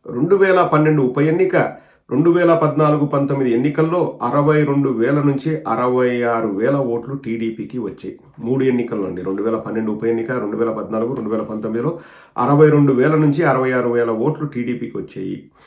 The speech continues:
వైఎస్ఆర్సీపీకి తొంభై రెండు వేల నుంచి తొంభై ఎనిమిది వేల మధ్య ఓట్లు వచ్చాయి. రెండు వేల పద్నాలుగుతో పోలిస్తే రెండు వేల పంతొమ్మిదిలో పోలైన ఓట్ల పెరుగుదల కేవలం రెండు వందలు మాత్రమే. So, almost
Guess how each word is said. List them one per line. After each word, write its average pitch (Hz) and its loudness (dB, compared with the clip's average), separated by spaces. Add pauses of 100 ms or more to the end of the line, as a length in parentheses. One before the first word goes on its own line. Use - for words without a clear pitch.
(340)
వైఎస్ఆర్సీపీకి 160 2
తొంభై 147 4
రెండు 147 2
వేల 139 2
నుంచి 151 2
తొంభై 131 -2
ఎనిమిది 127 0
వేల 123 0
మధ్య 127 -2
ఓట్లు 117 -2
వచ్చాయి. 101 -8 (120)
రెండు 151 0
వేల 180 4
పద్నాలుగుతో 151 2
పోలిస్తే 135 -2
రెండు 123 -2
వేల 151 0 (120)
పంతొమ్మిదిలో 135 -2
పోలైన 127 -2
ఓట్ల 123 -2
పెరుగుదల 127 -2 (800)
కేవలం 156 4
రెండు 120 0
వందలు 120 0
మాత్రమే. 101 -8 (1300)
So, 107 -10 (760)
almost 147 4